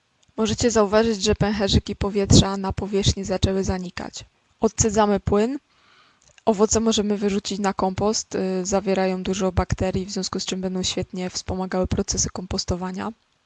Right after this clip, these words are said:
A ocet wlewamy z powrotem do słoika na kolejne dwa tygodnie. Y,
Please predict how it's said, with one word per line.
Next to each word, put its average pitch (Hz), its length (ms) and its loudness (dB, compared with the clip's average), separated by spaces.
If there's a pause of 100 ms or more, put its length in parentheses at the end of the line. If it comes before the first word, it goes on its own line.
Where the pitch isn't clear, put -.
(200)
A - 140 -2
ocet 214 440 4
wlewamy 202 600 2
z - 60 -2
powrotem 196 460 -2
do 202 100 -2
słoika 196 440 -2
na 196 100 -6
kolejne 190 440 -2
dwa 190 180 -4
tygodnie. 196 580 -4 (480)
Y, 190 560 -6